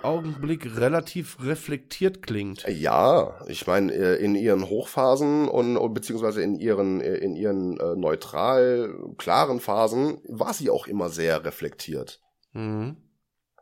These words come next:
Speaker 2: Da, das ist bei ihr, äh, ich hab's immer gern tagesformabhängig genannt.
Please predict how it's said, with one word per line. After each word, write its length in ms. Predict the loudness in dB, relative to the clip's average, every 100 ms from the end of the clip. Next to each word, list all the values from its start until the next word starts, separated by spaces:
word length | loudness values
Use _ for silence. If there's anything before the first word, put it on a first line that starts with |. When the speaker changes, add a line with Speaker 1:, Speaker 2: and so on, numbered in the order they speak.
| _ _ _ _ _ _
Speaker 2:
Da, 360 | -8 -6 -4
das 200 | -4 -6
ist 200 | -8 -10 -2
bei 100 | 0
ihr, 680 | 4 6 6 6 6 4
äh, 960 | 2 -6 -8 -8 -8 -12 -14 -12 -14 -12
ich 140 | -4
hab's 220 | -4 -2
immer 180 | 0 2
gern 240 | 2 0 0
tagesformabhängig 920 | -2 -2 -4 -4 -4 -4 -6 -12 -8
genannt. 340 | -6 -6 -8